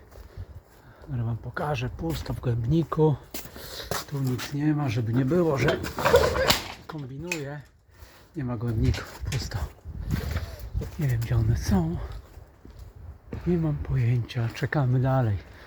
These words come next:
Pół godziny minęło, nie? Pół godziny minęło. Hmm. No dobra.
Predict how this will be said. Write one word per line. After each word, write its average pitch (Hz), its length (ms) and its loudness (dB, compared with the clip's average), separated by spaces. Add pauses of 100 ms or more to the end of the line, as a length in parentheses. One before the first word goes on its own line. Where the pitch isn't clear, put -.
(160)
Pół 202 140 6
godziny 156 420 8
minęło, 110 420 4
nie? 127 160 0
Pół 160 220 0
godziny 135 380 2
minęło. 131 480 4 (2250)
Hmm. 120 180 2 (840)
No 165 80 4
dobra. 120 340 4